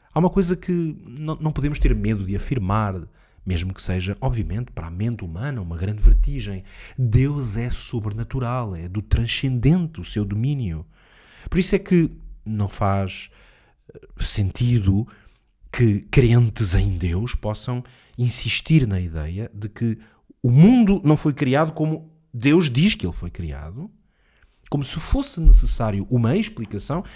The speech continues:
Esta poderá ser, no fundo, este é o racional, talvez, de muitas pessoas, é que é necessário uma explicação natural para ter que fugir de uma ideia de sobrenatural. Ora, assim sendo, o corolário, a lógica destas afirmações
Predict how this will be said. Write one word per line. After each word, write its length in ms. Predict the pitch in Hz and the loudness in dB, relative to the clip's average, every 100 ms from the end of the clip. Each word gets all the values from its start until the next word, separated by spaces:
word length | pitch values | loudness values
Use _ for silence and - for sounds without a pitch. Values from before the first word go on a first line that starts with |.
| - - | -8 -4
Esta 260 | 110 110 | -4 -2
poderá 240 | 95 98 92 | -2 -2 -2
ser, 220 | - 85 | -4 -4
no 80 | 87 | -4
fundo, 340 | - 160 92 | -4 -4 -2
este 260 | 120 147 92 | -2 -2 -2
é 40 | |
o 40 | 87 | -2
racional, 600 | - 107 - 101 123 170 | 0 0 -2 -2 -2 -4
talvez, 420 | 98 90 127 156 | -6 -6 -6 -8
de 60 | |
muitas 280 | 95 82 95 | -12 -14 -14
pessoas, 360 | - - 131 226 - - - | -12 -10 -8 -10 -16 -10 -4
é 80 | |
que 120 | - 123 | -2 0
é 60 | |
necessário 520 | 120 - 120 175 190 | -2 -4 -2 -2 0
uma 100 | 120 | -2
explicação 560 | 104 - 123 117 - 104 | -4 -6 -6 -4 -4 -2
natural 680 | 107 - 113 107 95 143 214 - - - | -4 -4 -4 -2 -2 -2 -4 -12 -20 -6
para 140 | 104 | -4
ter 180 | - 113 | -2 -2
que 80 | - | -4
fugir 580 | - 120 98 - 156 156 | -4 -4 -4 -4 -4 -4
de 220 | 113 123 | 0 0
uma 180 | 151 143 | 2 0
ideia 420 | 110 104 110 135 - - | -2 -2 -2 -6 -12 -10
de 140 | 117 120 | -8 -6
sobrenatural. 1120 | - - - 135 117 113 113 131 120 90 - _ _ _ _ _ _ _ _ _ _ _ _ _ _ - | -6 -8 -6 -6 -6 -6 -6 -6 -8 -12 -20 _ _ _ _ _ _ _ _ _ _ _ _ _ _ -4
Ora, 380 | 110 104 95 - - _ | 0 2 2 -4 -18 _
assim 260 | - - 139 | -2 2 2
sendo, 600 | 127 - 107 104 139 233 - _ - - - - | 2 2 0 0 -4 -6 -14 _ -20 -10 -10 -8
o 80 | - | -2
corolário, 640 | - 240 165 127 170 143 | 4 6 6 6 6 6
a 20 | 135 | 6
lógica 720 | 131 156 208 151 120 - 95 | 8 6 6 2 2 0 0
destas 480 | 92 107 - 92 85 | 0 0 -2 -6 -6
afirmações 920 | - 92 95 110 - 107 156 269 - | -6 -6 -4 -6 -4 -6 -6 -10 -10